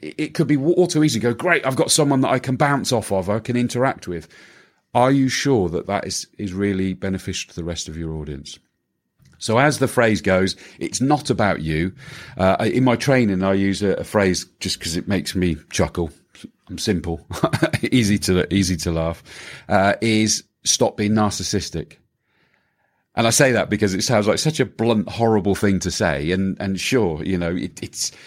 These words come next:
it is, but it's even like, "It's not about you" as the title for this one was about grabbing your attention. It's not as brutal as it sounds. And in actual fact, it's to your, it's to our advantage to just flip it round. Don't get nervous by thinking about,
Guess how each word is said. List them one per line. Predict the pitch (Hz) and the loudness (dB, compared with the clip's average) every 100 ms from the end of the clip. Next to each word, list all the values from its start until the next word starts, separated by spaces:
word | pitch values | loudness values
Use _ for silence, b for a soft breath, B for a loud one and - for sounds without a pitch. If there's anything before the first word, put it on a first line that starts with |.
| B B | B B
it | 104 107 | -2 4
is, | 123 107 85 | 4 4 2
but | 95 | 0
it's | 98 - - - - | 0 -2 -4 -6 0
even | 127 123 113 | 2 2 4
like, | 104 101 - | 4 2 0
"It's | 156 - | -2 0
not | 143 | 2
about | 131 113 107 | 2 2 2
you" | 113 117 | 2 2
as | 104 | 2
the | 98 | -2
title | - 110 101 95 | -2 -2 0 -2
for | 87 92 | -2 0
this | 104 - | 0 0
one | 82 80 | -4 -2
was | 85 82 | -4 -2
about | 87 95 - | 0 -2 0
grabbing | 123 117 98 | 0 0 0
your | 98 | -2
attention. | 87 - 107 - - 69 67 b b b b b b b b b b _ _ _ _ _ _ _ _ _ - | -2 -2 -2 -2 -8 -10 -12 b b b b b b b b b b _ _ _ _ _ _ _ _ _ -4
It's | 117 - | -2 2
not | 143 147 - | 4 4 4
as | 120 | 0
brutal | 104 123 135 - 80 - | 4 2 2 -2 -8 -2
as | 104 | 0
it | 90 - | 0 0
sounds. | 117 104 90 90 | 2 2 2 0
And | 98 | 2
in | 98 | 2
actual | 120 - 107 | 2 0 -4
fact, | 95 120 98 - | 0 0 0 -4
it's | - | -6
to | - 98 | -4 -4
your, | 90 104 - | 0 0 -2
it's | 95 | -6
to | - | -6
our | 110 151 156 | -4 0 2
advantage | 113 80 123 156 160 - 87 - | 2 4 2 2 0 -2 -4 -6
to | - 82 | -12 -8
just | 92 - | -6 -8
flip | - 135 127 | -4 -2 -2
it | 131 | -4
round. | 82 80 73 - | -4 -4 -4 2
Don't | 151 180 | 4 4
get | - 151 - | 2 0 0
nervous | 101 87 80 98 | -2 -2 -2 -4
by | - _ - 95 | -6 _ -2 0
thinking | - 110 98 101 | 2 0 0 -2
about, | 90 95 92 - | 0 2 0 -2